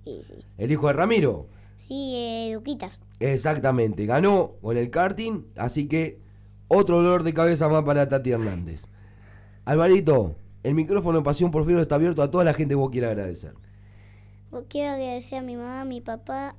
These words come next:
Speaker 1: a, mm, a Nacho Hernández que me acompaña a carrera y a Pablo.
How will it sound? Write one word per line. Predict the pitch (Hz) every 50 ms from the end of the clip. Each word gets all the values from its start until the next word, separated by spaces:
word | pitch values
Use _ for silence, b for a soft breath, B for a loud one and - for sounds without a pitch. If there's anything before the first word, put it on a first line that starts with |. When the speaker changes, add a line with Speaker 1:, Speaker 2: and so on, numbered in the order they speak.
| - - -
Speaker 1:
a, | - 214 214 220
mm, | 220 220 220 226 226 226 214 214 214 214 208 208 208 208 208 208 202 -
a | - - 208 220
Nacho | 220 233 247 262 240 - - 240
Hernández | 233 240 247 262 277 285 285 277
que | - - 214
me | 208 208
acompaña | 208 - 202 202 208 226 226 233 233 226 220 214
a | 214
carrera | 208 - 208 208 214 247 262 294 302 339 349 370 381 392 b b b b b b b b b b -
y | 220 214 220 220
a | 220 208 214 208 208 208 214 214 -
Pablo. | - 262 254 233 214 208 196 196 185 190